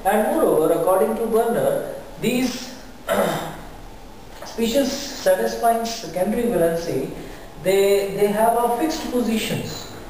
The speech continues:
fixed position around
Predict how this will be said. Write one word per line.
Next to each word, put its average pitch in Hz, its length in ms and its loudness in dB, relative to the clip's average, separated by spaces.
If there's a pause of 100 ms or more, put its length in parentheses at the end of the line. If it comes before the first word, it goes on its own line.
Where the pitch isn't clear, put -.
(2500)
fixed 277 360 -2
position 214 840 0 (2000)
around 214 600 2